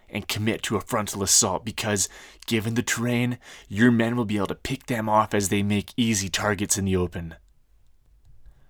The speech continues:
But Middleton, he isn't reckless. He's not your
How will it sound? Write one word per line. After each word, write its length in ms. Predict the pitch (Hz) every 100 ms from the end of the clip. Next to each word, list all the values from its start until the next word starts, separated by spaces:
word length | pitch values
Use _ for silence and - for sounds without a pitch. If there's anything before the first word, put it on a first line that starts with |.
| - - _ -
But 160 | 95
Middleton, 720 | 107 110 131 139 104 95 90 101 _ _ _ - _ _ _ _ _ _
he 240 | - 160
isn't 240 | 170 127 85
reckless. 720 | 104 95 - - - - - _ _ _ _ _ _ _
He's 320 | - 139 123
not 240 | 131 117 -
your 380 | 107 104 95